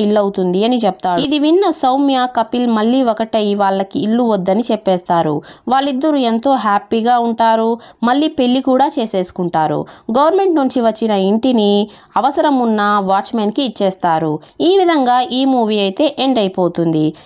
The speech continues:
ఇది ఒక సింపుల్ మిడిల్ క్లాస్ స్టోరీ. ఈ స్టోరీ మీకు ఎలా అనిపించిందో కామెంట్ సెక్షన్‌లో కామెంట్ చేసేయండి. మీకు ఏ మూవీ ఎక్స్‌ప్లనేషన్ కావాలన్నా నాకు తప్పకుండా కామెంట్ చేసేయండి. నెక్స్ట్ ఇంకో మూవీ ఎక్స్‌ప్లనేషన్‌తో మీ ముందుంటాను. అంతవరకు టేక్ కేర్, బాయ్.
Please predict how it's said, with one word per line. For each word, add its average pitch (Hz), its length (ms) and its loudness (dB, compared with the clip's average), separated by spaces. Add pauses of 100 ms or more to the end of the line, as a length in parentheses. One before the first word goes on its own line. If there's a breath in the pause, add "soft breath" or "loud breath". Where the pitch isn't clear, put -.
ఇది 330 200 2
ఒక 392 180 0 (200)
సింపుల్ 262 380 0
మిడిల్ 226 300 0
క్లాస్ 220 300 -2
స్టోరీ. 175 320 0 (300 loud breath)
ఈ 311 100 2
స్టోరీ 339 360 2
మీకు 285 220 -2
ఎలా 240 280 0
అనిపించిందో 226 640 -2
కామెంట్ 202 400 -2
సెక్షన్‌లో 190 380 -2
కామెంట్ 247 380 -2
చేసేయండి. 160 500 -4 (280 loud breath)
మీకు 277 180 2 (100)
ఏ 285 140 2
మూవీ 349 240 4
ఎక్స్‌ప్లనేషన్ 254 640 -2
కావాలన్నా 190 640 0
నాకు 175 240 -2
తప్పకుండా 185 580 -2
కామెంట్ 262 420 -2
చేసేయండి. 220 560 -2 (340 loud breath)
నెక్స్ట్ 269 260 -2
ఇంకో 330 260 2
మూవీ 285 300 0
ఎక్స్‌ప్లనేషన్‌తో 226 840 -2
మీ 226 200 2
ముందుంటాను. 170 640 0 (300 loud breath)
అంతవరకు 330 580 -4 (200)
టేక్ 285 220 -10
కేర్, 262 300 -8
బాయ్. 277 480 -10